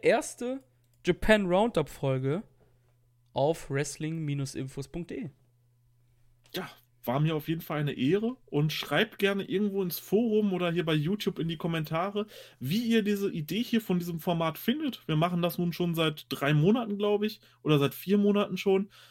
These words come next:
Speaker 2: Äh, wie ihr das findet und ob wir irgendeine Promotion vergessen haben, auf die wir gerne vielleicht beim nächsten Mal eingehen sollen oder irgendwas, was ihr gerne im Bereich Puro noch gerne wissen möchtet zu irgendeinem Wrestler oder zu irgendeiner Promotion.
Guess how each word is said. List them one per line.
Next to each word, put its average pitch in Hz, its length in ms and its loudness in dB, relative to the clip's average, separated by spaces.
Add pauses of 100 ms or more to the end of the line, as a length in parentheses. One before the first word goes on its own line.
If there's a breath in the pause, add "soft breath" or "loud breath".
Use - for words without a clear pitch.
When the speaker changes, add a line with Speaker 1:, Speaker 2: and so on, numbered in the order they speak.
(260 loud breath)
Speaker 2:
Äh, 147 160 2
wie 175 140 -6
ihr 202 120 2
das 202 220 4
findet 233 460 2
und 190 560 -2
ob 202 200 -2
wir 202 320 2
irgendeine 214 300 -2
Promotion 214 500 0
vergessen 208 540 0
haben, 185 220 0
auf 170 180 -4
die 208 140 -6
wir 196 100 4
gerne 202 280 2
vielleicht 185 260 0
beim 180 180 2
nächsten 214 320 0
Mal 196 140 2
eingehen 190 440 2
sollen 185 280 2 (360 loud breath)
oder 185 320 2
irgendwas, 202 500 4
was 202 160 0
ihr 170 120 -2
gerne 185 260 2
im 180 120 0
Bereich 165 360 -4
Puro 226 360 4
noch 185 180 0
gerne 170 300 -4
wissen 196 300 0
möchtet 185 340 -2
zu - 100 -8
irgendeinem 170 420 -2
Wrestler 170 380 -2
oder 160 180 0
zu - 120 -6
irgendeiner 151 320 0
Promotion. 160 600 -4